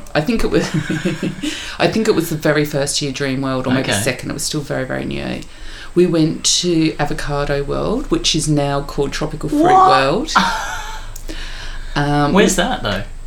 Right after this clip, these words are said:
Speaker 1: It's down near the Tweed River, down
Speaker 2: Oh, okay.
Speaker 1: there.
Speaker 2: Yep.
Speaker 1: Uh, we went, it's the first time I ever had prawn avocado.
Speaker 2: Ah,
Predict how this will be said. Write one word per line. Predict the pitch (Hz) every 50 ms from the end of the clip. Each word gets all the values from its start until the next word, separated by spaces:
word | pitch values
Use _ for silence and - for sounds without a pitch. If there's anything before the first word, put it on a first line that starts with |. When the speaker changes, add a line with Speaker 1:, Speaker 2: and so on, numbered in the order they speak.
| - -
Speaker 1:
It's | 175 175 175 175 - - - -
down | 180 175 170 175 180 175 151 151 143 - - 123 127 160
near | 160 156 156 156 151 151 156 156 151 151 151 147 147 147 147 147 - - -
the | - -
Tweed | - - - 160 147 143 147 147 143 139 139 143 143 - 139
River, | 139 147 143 147 147 131 143 139 - - - - - -
down | - 151 151 151
Speaker 2:
Oh, | 143
okay. | 147 -
Speaker 1:
there. | 147 156 143 - - - - -
Speaker 2:
Yep. | 135 135 - - - - -
Speaker 1:
Uh, | - 147 147 143 147 - - -
we | 175 175
went, | 165 165 165 165 165 160 151 - -
it's | 175 170 -
the | -
first | 220 214 -
time | 202 190
I | 185 170
ever | 160 160
had | 147 160 165 156 156 156 147 147 -
prawn | - - 180 165 156
avocado. | 151 156 151 - 147 151 156 156 151 143 143 147 - - - -
Speaker 2:
Ah, | - - - -